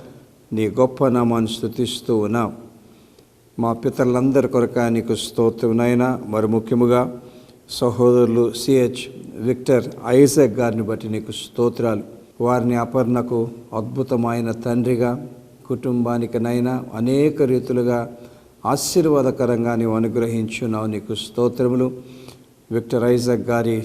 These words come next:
జీవితాన్ని బట్టి మేము నిన్ను స్తుతిస్తున్నాం. నీ సన్నిధిలోనైనా మరి ఎంతో నెమ్మదితో ఉన్నారు,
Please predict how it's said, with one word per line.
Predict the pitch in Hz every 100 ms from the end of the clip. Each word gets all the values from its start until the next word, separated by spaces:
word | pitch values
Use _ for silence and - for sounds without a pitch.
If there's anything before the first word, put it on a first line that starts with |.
| -
జీవితాన్ని | 113 123 120 120 120 113
బట్టి | 117 113
మేము | 117 113
నిన్ను | 113 110
స్తుతిస్తున్నాం. | 110 139 131 135 - 143 139 139 143 - - - - - _ 117
నీ | 113
సన్నిధిలోనైనా | 110 127 127 123 131 131 127 131 131 135 139 135 135
మరి | 113 113
ఎంతో | 110 123
నెమ్మదితో | 113 113 117 113 113 127 120
ఉన్నారు, | 120 120 120 127